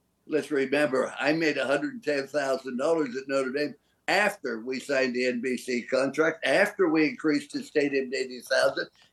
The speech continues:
after we went to nine straight January one bowls, the Sugar, the Cup, the Orange, and the Fiesta. Those are the only bowls we ever went to. And yet I made a hundred ten thousand dollars. And then they weren't very patient. I mean, they wanted to win.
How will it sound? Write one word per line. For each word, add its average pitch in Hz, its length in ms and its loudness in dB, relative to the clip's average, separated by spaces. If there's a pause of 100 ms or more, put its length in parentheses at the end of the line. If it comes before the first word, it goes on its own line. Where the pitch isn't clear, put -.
(120)
after 180 360 4
we 156 160 6
went 147 340 4
to 135 140 2
nine 143 280 0
straight 143 340 -2
January 135 540 0
one 160 240 0
bowls, 139 300 0
the 131 120 -6
Sugar, 165 420 -6
the 135 120 0
Cup, 156 340 2
the 147 140 2
Orange, 147 240 0
and 156 100 -2
the 147 160 -2
Fiesta. 208 400 0 (340)
Those 208 220 4
are 156 40 -12
the 180 120 4
only 185 180 2
bowls 170 360 2
we 180 160 2
ever 180 260 2
went 196 260 2
to. 120 140 -4 (300)
And 147 160 4
yet 156 180 8
I 147 100 8
made 143 240 -2
a 123 60 2
hundred 147 300 -2
ten 139 240 -2
thousand 135 480 0
dollars. 147 240 4 (260)
And 143 240 4
then 202 260 4
they 160 180 4
weren't 147 340 0
very 143 300 -2
patient. 143 640 -6
I 127 140 0
mean, 139 240 -2
they 143 140 0
wanted 131 400 -6
to 120 60 -2
win. 170 280 4